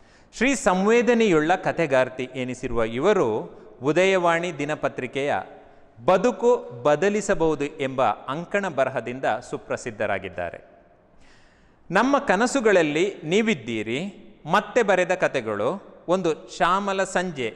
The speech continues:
ಎಂಬ ಕಥಾ ಸಂಕಲನಗಳನ್ನು ಇವರು ಪ್ರಕಟಿಸಿದ್ದಾರೆ. ನೇಮಿಚಂದ್ರರ ಕಥೆಗಳು ಎಂಬ ಶೀರ್ಷಿಕೆಯಲ್ಲಿ ಇವರ ಸಮಗ್ರ ಕಥೆಗಳು ಬೆಳಕು ಕಂಡಿವೆ. ಥಾಮಸ್ ಆಲ್ವಾ ಎಡಿಸನ್,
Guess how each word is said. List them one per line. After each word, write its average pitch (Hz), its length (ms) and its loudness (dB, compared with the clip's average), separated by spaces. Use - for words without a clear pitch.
ಎಂಬ 147 360 -2
ಕಥಾ 180 360 -4
ಸಂಕಲನಗಳನ್ನು 131 920 -6
ಇವರು 127 220 -4
ಪ್ರಕಟಿಸಿದ್ದಾರೆ. 98 880 -10
ನೇಮಿಚಂದ್ರರ 180 840 2
ಕಥೆಗಳು 175 840 -2
ಎಂಬ 139 280 -2
ಶೀರ್ಷಿಕೆಯಲ್ಲಿ 165 960 -2
ಇವರ 143 460 -2
ಸಮಗ್ರ 202 600 -2
ಕಥೆಗಳು 139 560 -2
ಬೆಳಕು 143 300 0
ಕಂಡಿವೆ. 104 380 -6
ಥಾಮಸ್ 196 420 2
ಆಲ್ವಾ 156 360 2
ಎಡಿಸನ್, 135 680 -6